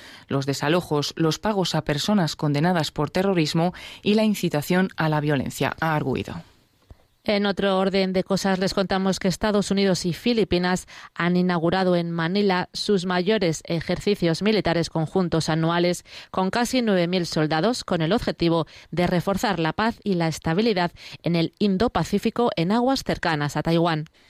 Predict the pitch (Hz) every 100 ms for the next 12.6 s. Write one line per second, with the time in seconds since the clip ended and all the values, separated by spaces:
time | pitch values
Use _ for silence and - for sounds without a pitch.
0 | _ - 170 - 170 180 180 175 - 175
1 | 170 170 170 185 185 196 190 180 170 175
2 | 165 208 208 196 190 180 175 170 165 -
3 | 170 165 180 170 190 185 175 175 170 165
4 | 165 170 175 170 160 160 156 165 196 208
5 | 160 147 - 233 - 185 - - - -
6 | 151 147 139 165 170 160 156 151 165 180
7 | 180 190 165 165 170 - - 160 156 220
8 | 247 - 196 165 160 233 226 170 156 -
9 | 180 185 180 180 247 233 196 220 233 214
10 | 190 170 165 190 202 180 170 180 175 175
11 | 165 175 185 196 185 160 160 160 170 160
12 | 156 147 147 208 240